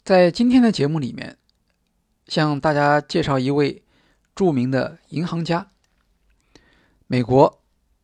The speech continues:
大通，摩根大通银行的董事长 Jamie Dimon。呃，Jamie Dimon 在金融界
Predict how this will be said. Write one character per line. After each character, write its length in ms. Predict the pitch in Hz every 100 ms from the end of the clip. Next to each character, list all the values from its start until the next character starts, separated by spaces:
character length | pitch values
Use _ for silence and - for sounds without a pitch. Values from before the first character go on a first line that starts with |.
| _ _ _ _ _ _
大 260 | 185 147
通， 360 | 135 - 165 - _ _ _ - - -
摩 200 | 156 185
根 220 | 214 202
大 180 | 214 160
通 240 | 160 170
银 200 | 131 147
行 260 | - 120 135
的 220 | 131 - _ _ _ _ _
董 160 | - 117
事 100 | -
长 160 | 117 - _ _ _ _ _ _ -
Jamie 260 | 143 151
Dimon。 360 | 147 165 151 - _ _ _ _ _ _ _ _ _ _ _ _ _ _ _
呃， 220 | - 135 127
Jamie 180 | 233
Dimon 320 | 240 247 233 160
在 320 | 185 147 127
金 160 | 180
融 140 | 185 196
界 260 | 202 -